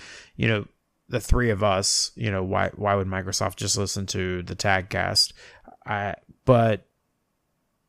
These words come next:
you know, I'm sure enough of the high profile people out there have said enough that they're probably like, "Okay, maybe we can make some tweaks to this and that will work for everybody."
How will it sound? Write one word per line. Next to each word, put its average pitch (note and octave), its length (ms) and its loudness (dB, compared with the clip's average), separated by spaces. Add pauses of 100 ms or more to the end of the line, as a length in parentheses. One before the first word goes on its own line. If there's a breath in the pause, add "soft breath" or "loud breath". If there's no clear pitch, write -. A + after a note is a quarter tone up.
you D3 120 2
know, G#2+ 320 0
I'm A#2+ 180 -4
sure B2 600 4 (100)
enough A#2 380 0
of G#2 100 -2
the G#2 80 0
high G2 180 2
profile A#2+ 480 4
people G#2 240 -2
out G2 140 0
there G2 160 -2
have F#2+ 220 -2
said B2+ 240 4
enough G#2 320 -2
that F#2+ 180 -2
they're F#2+ 140 -2
probably G2 240 0
like, F#2+ 180 -2
"Okay, G#2+ 320 -2
maybe G#2 300 -2
we G#2+ 180 0
can G2+ 160 -4
make G2 160 -2
some G2 160 -8
tweaks G2 320 -2
to G#2 80 -4
this F#2+ 260 0
and G2 200 -8
that G2+ 180 0
will G2+ 160 -2
work G2 240 -2
for F#2+ 140 -4
everybody." F#2+ 580 -4